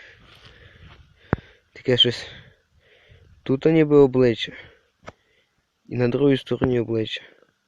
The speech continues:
Цікава монетка. Жаль, поки срібла немає.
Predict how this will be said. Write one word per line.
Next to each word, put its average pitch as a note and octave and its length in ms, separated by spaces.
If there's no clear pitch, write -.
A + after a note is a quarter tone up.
Цікава B2 480
монетка. A#2 480
Жаль, B2+ 260
поки B2 300
срібла B2+ 440
немає. A2+ 520